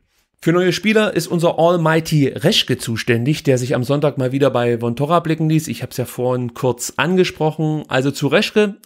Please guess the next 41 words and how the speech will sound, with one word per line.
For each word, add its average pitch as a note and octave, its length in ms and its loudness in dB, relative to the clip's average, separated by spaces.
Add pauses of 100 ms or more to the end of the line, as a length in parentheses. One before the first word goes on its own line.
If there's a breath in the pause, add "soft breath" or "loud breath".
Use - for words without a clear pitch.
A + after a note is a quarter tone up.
(140)
und C3+ 180 0
seinen C3+ 360 0
Interviews D#3 560 0
will - 80 -4
ich C3+ 120 -6
eigentlich A#2 200 -4
gar A2+ 100 -2
nicht B2 120 -2
mehr A#2 100 -2
viel A2+ 160 -2
sagen. C3 340 -2 (540 loud breath)
Aus C3 180 0
meiner E3+ 260 2
Sicht E3 280 -4
kommt D#3 200 0
er C#3+ 140 2
immer F3 420 -2 (640)
dümmer G#3 300 4
rüber, F3+ 340 2
als C#3+ 160 0
er D#3 100 0
eigentlich C#3 360 0
ist - 240 -2
und C3 120 0
deshalb C3+ 280 2
würde C#3 180 2
ich C3 140 -4
mich C3 380 -2
an B2 320 -2
seiner B2+ 320 0
Stelle C3 220 2
nicht B2 180 -2
unbedingt B2 340 0
vor B2 120 2
jedes D3+ 400 0
Mikrofon G#2+ 520 -6
stellen, G#2 380 -6
das G#2+ 200 -6
mir A2+ 120 -4
entgegengestreckt A2+ 920 -2
wird. E3 240 2